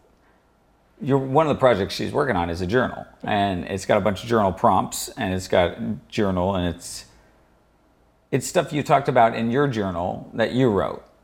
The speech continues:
And so I read that, and these were things written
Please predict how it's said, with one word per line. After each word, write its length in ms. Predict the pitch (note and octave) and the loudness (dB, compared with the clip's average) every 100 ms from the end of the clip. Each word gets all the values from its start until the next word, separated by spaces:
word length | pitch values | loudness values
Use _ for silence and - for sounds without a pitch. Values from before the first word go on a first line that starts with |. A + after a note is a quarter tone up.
| _ _ _ _ _ _ | _ _ _ _ _ _
And 200 | B2+ A#2 | -4 -2
so 160 | A2+ A#2+ | 2 4
I 120 | A2 | 6
read 300 | A#2+ E3 A#2 | 6 4 2
that, 460 | C#2 A#1+ - - _ _ _ _ | -2 -4 -6 -10 _ _ _ _
and 300 | B2 B2 A#2+ | -4 -2 -2
these 260 | D3+ F3 D#3 | -2 0 2
were 100 | C3 | 2
things 300 | B2+ A#2 A2 | 2 2 2
written 840 | A2+ G#2 G2+ G2+ G#2+ - A2 A2 | 2 2 0 -4 -8 -10 -8 -8